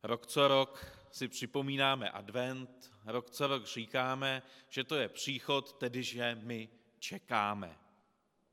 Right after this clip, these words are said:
Rok co rok možná se soustředíme především na tu novozákonní zvěst,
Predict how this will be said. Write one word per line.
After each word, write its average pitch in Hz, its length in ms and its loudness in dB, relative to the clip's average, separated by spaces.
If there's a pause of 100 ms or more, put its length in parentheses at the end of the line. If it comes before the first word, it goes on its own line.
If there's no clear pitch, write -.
(1500)
Rok 131 260 -2
co 160 180 2
rok 156 200 4
možná 147 440 2
se 143 140 -4
soustředíme 139 760 -2
především 139 960 -4 (380)
na 123 120 -6
tu 135 140 -4
novozákonní 131 960 0
zvěst, 123 560 0